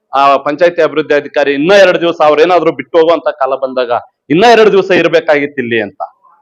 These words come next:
ಅಂತ ಒಂದು ಪಂಚಾಯತಿ ಅಭಿವೃದ್ಧಿ ಅಧಿಕಾರಿಗಳವರು. ಅವ್ರ ಜೊತೆ ನೀವು ಮಿಂಗಲ್ ಆಗ್ಬೇಕು. ಆ ರೀತಿ ಇರ್ತಕ್ಕಂಥವ್ರು ಅವರು. ಅವ್ರಿಗೂ ಸಹ ನಮ್ಮೆಲ್ಲರ ಪರವಾಗಿ, ನಮ್ಮ ಸಂಘಟನೆಗಳ ಪರವಾಗಿ ಅಭಿನಂದನೆಗಳನ್ನ ಹೇಳೋಣ.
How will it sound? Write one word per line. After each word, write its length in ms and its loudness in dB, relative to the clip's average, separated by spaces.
ಅಂತ 180 -4
ಒಂದು 240 0
ಪಂಚಾಯತಿ 440 -6
ಅಭಿವೃದ್ಧಿ 340 -6
ಅಧಿಕಾರಿಗಳವರು. 840 -8
ಅವ್ರ 160 2
ಜೊತೆ 260 0
ನೀವು 160 -2
ಮಿಂಗಲ್ 380 2
ಆಗ್ಬೇಕು. 460 -2
ಆ 120 0
ರೀತಿ 240 -2
ಇರ್ತಕ್ಕಂಥವ್ರು 680 -6
ಅವರು. 360 -8
ಅವ್ರಿಗೂ 340 0
ಸಹ 220 -4
ನಮ್ಮೆಲ್ಲರ 460 -6
ಪರವಾಗಿ, 420 -4
ನಮ್ಮ 180 -8
ಸಂಘಟನೆಗಳ 600 -8
ಪರವಾಗಿ 340 -4
ಅಭಿನಂದನೆಗಳನ್ನ 800 -6
ಹೇಳೋಣ. 280 -6